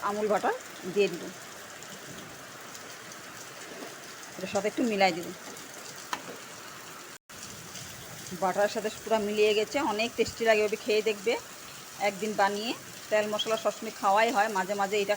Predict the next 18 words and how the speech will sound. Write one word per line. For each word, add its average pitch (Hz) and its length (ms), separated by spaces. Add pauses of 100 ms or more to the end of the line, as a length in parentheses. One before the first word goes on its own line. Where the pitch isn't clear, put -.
খাবে, 185 240 (320)
শরীরের 214 360
পক্ষে 220 200
অনেক 208 300
খুব 233 100 (100)
ভালো। 185 240 (1160)
অরুণাচলের 208 460
লোকেরা 226 360
এগুলি 220 180 (120)
খেয়ে 214 300
মানে 220 280
শরীর 214 280
সুস্থ 247 220
থাকে, 226 380
ওদের 214 340
স্কিনও 226 360
ভালো 208 240
থাকে, 202 280